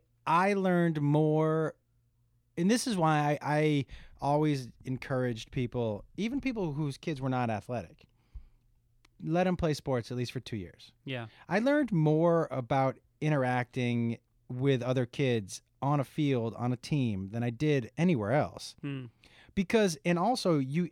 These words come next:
Speaker 1: i-, if the best people on your team are gracious kids and they're inclusive kids, it's really a great experience for everybody.
Speaker 2: Yeah.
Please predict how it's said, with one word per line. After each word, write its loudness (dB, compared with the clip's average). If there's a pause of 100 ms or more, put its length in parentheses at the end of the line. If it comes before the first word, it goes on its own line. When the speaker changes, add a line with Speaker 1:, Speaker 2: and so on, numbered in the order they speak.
Speaker 1:
i-, 0
if 0
the -2
best 0
people -2
on 0
your 0
team 0 (120)
are 0
gracious -4 (500)
kids -2
and -2
they're 0
inclusive 0
kids, 0 (680)
it's -2
really 4
a 2
great 0
experience -2
for -6
everybody. -4
Speaker 2:
Yeah. -8